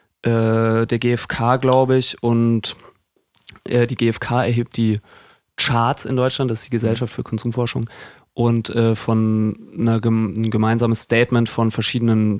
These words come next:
Plattenfirmen und, äh, Musikindustriefirmen, ähm, die sich dazu geäußert haben und das quasi sehr negativ bewertet und, äh, ja, sehr, sehr sauer waren und daran arbeiten wollen, das aufzudecken. Und natürlich,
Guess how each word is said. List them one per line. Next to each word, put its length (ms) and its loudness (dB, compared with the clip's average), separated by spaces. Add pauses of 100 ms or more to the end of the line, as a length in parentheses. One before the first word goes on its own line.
Plattenfirmen 720 0
und, 320 -4
äh, 140 -4
Musikindustriefirmen, 2250 -2 (540)
ähm, 260 2
die 120 -2
sich 160 -4
dazu 300 -4
geäußert 580 0
haben 440 2
und 680 -2
das 180 -2
quasi 600 0 (520)
sehr 260 2
negativ 680 2
bewertet 560 0
und, 520 -2
äh, 320 0 (1000)
ja, 300 -2
sehr, 340 0
sehr 180 -4
sauer 360 2
waren 240 4
und 380 -2
daran 200 0
arbeiten 340 0
wollen, 180 0
das 120 -4
aufzudecken. 580 -4
Und 80 -2
natürlich, 480 -6